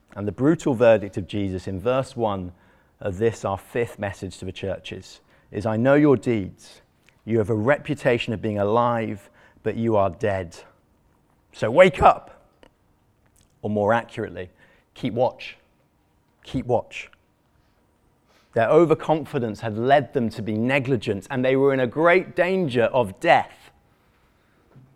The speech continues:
spiritual death, and that's really serious.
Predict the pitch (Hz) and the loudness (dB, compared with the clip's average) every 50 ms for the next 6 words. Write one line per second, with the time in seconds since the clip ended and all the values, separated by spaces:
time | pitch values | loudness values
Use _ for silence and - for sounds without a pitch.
0 | _ _ _ _ _ - - - 151 156 147 123 - - 123 101 - 101 90 - | _ _ _ _ _ -10 -2 2 4 4 4 2 0 -4 -6 -6 -6 -8 -10 -10
1 | - - - - _ _ _ _ _ - 117 117 123 123 107 - 127 113 123 127 | -14 -18 -20 -20 _ _ _ _ _ -16 -14 -12 -12 -12 -12 -12 -8 -6 -6 -4
2 | 117 110 101 - - 98 95 95 92 95 - _ - - - | -4 -6 -6 -8 -10 -10 -10 -12 -14 -18 -20 _ -20 -20 -20